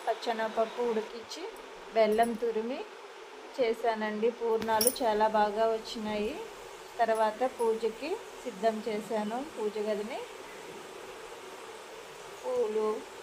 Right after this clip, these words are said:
పళ్ళు, ప్రసాదాలు అన్నీ ఒక దగ్గరికి పెట్టేసి పూజకి సిద్ధం చేశాను. తర్వాత అలానే లక్ష్మీదేవి దగ్గర పూలు పెట్టి, డబ్బులు పెట్టి, గోలు రూపు తెచ్చుకున్నానండి.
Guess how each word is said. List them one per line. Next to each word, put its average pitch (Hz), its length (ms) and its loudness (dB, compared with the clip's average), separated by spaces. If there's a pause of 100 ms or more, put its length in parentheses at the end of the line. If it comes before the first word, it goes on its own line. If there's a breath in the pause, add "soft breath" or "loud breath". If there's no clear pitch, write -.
(140)
పళ్ళు, 220 520 4 (320)
ప్రసాదాలు 220 640 2
అన్నీ 220 440 0 (240)
ఒక 208 140 -4
దగ్గరికి 196 460 0
పెట్టేసి 214 760 -2 (460)
పూజకి 440 460 -4 (360)
సిద్ధం 208 440 0
చేశాను. 196 480 -6 (640)
తర్వాత 233 600 0 (680)
అలానే 226 480 2 (300)
లక్ష్మీదేవి 226 800 0
దగ్గర 233 280 -2 (640)
పూలు 240 220 2
పెట్టి, 233 440 -2 (580)
డబ్బులు 208 340 0
పెట్టి, 220 400 -2 (1040)
గోలు 220 260 4
రూపు 220 340 4
తెచ్చుకున్నానండి. 214 920 -2